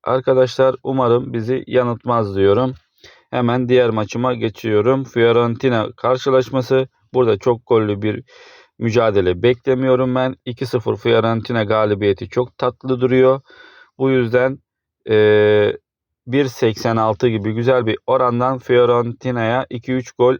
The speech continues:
aralığı demek istiyorum. İçinize sunuyorsa bu karşılaşmayı da kuponlarınızda değerlendirebilirsiniz. Bir diğer mücadelemiz Fenerbahçe mücadelesi. Fenerbahçe maçı kazanır. Maç sonu iki bir otuz, ot-,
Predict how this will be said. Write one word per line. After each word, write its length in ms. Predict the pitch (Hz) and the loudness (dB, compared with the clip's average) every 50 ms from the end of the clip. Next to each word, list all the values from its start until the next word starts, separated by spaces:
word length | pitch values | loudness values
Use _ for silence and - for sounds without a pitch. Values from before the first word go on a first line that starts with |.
| _ - | _ -4
aralığı 420 | 110 113 117 113 110 117 127 120 | -2 0 2 2 2 0 0 0
demek 260 | 117 113 120 127 127 _ _ - | 0 -2 -2 -4 -10 _ _ -12
istiyorum. 760 | 127 113 - - _ - 113 107 104 104 117 131 135 135 _ _ _ _ _ _ _ - | -12 -12 -12 -14 _ -4 0 2 2 2 2 0 -2 -4 _ _ _ _ _ _ _ -12
İçinize 380 | 139 127 - 135 127 113 113 110 | -12 -6 -2 -2 0 0 -2 -4
sunuyorsa 520 | - 131 131 127 117 104 - 127 123 127 | -2 0 2 2 2 2 0 0 0 0
bu 80 | 131 - | -4 -4
karşılaşmayı 800 | - 123 110 101 - 113 110 110 - - - 110 104 101 98 104 | 0 0 0 0 -2 -2 -2 -2 -2 -2 -4 -2 0 0 2 2
da 220 | 113 127 131 127 _ _ _ _ _ - - _ _ _ _ _ - | 2 0 0 -4 _ _ _ _ _ -20 -20 _ _ _ _ _ -10
kuponlarınızda 920 | - 131 117 131 120 120 113 110 110 110 107 104 101 98 117 123 131 127 101 | -10 -6 -2 0 0 0 0 0 0 0 0 -2 -2 0 0 2 0 2 2
değerlendirebilirsiniz. 1500 | 120 117 117 113 110 110 107 104 107 101 104 107 123 131 135 - 120 117 113 110 110 101 - - 98 95 92 92 - - _ | 2 4 4 4 2 2 0 0 -2 -2 0 2 2 2 2 0 -2 -4 -4 -4 -4 -6 -6 -8 -8 -8 -8 -10 -14 -20 _
Bir 180 | - 139 135 127 | -4 -4 -2 0
diğer 200 | 143 139 135 131 | 2 2 2 2
mücadelemiz 880 | 131 127 120 131 127 123 120 123 123 120 123 123 127 131 123 120 - - | 0 0 2 2 2 2 2 2 2 2 0 0 0 -2 -4 -6 -12 -12
Fenerbahçe 640 | - 123 120 123 127 123 117 117 110 - - 113 104 | -6 -4 -2 0 0 0 0 0 0 -2 -4 -8 -6
mücadelesi. 840 | 107 113 117 127 131 123 123 123 123 123 123 120 - 123 123 120 - _ - | -6 -6 0 0 2 2 4 4 4 2 2 0 -2 -2 -2 -2 -4 _ -4
Fenerbahçe 460 | - 127 131 131 120 110 101 - 104 | -2 0 0 2 0 0 -2 -2 -2
maçı 240 | 107 107 101 - - | -4 -4 -6 -8 -2
kazanır. 380 | - 123 117 113 120 117 117 | 0 0 2 2 0 0 0
Maç 240 | 113 113 113 113 - | 0 -2 -2 -2 -2
sonu 160 | - 117 117 | -4 -4 -4
iki 220 | 113 104 - 117 110 | -4 -6 -6 -6 -2
bir 60 | 113 | 0
otuz, 280 | 117 110 - 120 110 113 | -2 0 -2 -2 0 0
ot-, 200 | 110 104 - | 0 0 -2